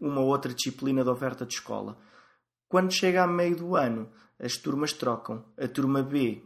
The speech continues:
passa a ter tic, que começa no meio do ano, e a turma A passa a ter a disciplina de oferta de escola. Portanto, eh, em termos de tempo global é exatamente igual, mas em termos de tempo semanal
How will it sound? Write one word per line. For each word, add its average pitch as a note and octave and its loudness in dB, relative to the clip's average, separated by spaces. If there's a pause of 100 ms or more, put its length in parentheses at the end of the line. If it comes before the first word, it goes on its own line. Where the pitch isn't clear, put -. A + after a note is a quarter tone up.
passa A#2+ 0
a - -6
ter A#2 -6
tic, - -4
que - -20
começa B2+ 0
no A2+ -2
meio A2+ -2
do A#2 -2
ano, E3+ 0 (480)
e D#3+ 4
a D3 2
turma C3 4
A C#3+ 0
passa B2+ 0
a - 0
ter B2+ -4 (220)
a B2+ -6
disciplina B2 -2
de A#2 -2
oferta A#2+ -4
de A2 -10
escola. G#2+ -10
Portanto, - -2 (460)
eh, A#2 -2 (280)
em D#3 6
termos D3+ 2
de C#3 0
tempo C3 0
global B2+ 6
é A2 0
exatamente B2 0
igual, C#3 4 (260)
mas C3+ 2
em C3 0
termos C3+ -2
de - -8
tempo C#3 -2 (100)
semanal B2 0